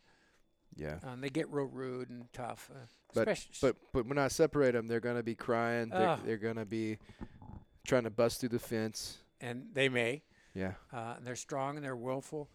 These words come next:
Speaker 2: But eventually, uh, th-, they'll get used to being by themselves.
Speaker 1: Mm-hmm.
Speaker 2: Uh, and it's good for the mothers.
Speaker 1: Yeah.
Speaker 2: The mo-, the,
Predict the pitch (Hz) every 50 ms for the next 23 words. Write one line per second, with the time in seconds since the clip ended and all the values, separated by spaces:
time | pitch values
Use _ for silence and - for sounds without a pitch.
0 | - - - - - - _ - 170 160 151 180 240 302 302 - - 185 175 160
1 | 151 151 - - - - - 151 143 139 139 135 135 - - _ - 180 160 -
2 | 170 170 180 175 190 175 156 175 170 170 - - 156 143 139 151 151 151 147 147
3 | 139 131 147 143 139 139 143 139 127 - - 139 131 131 139 143 - - - _
4 | - 98 101 101 98 95 - - - - - _ _ _ _ - 143 127 127 135
5 | - 170 175 202 202 - - 302 247 - - 165 139 135 131 131 127 113 110 104
6 | - - - _ _ _ _ _ _ _ - 175 170 82 - 175 170 - - 175
7 | 170 170 208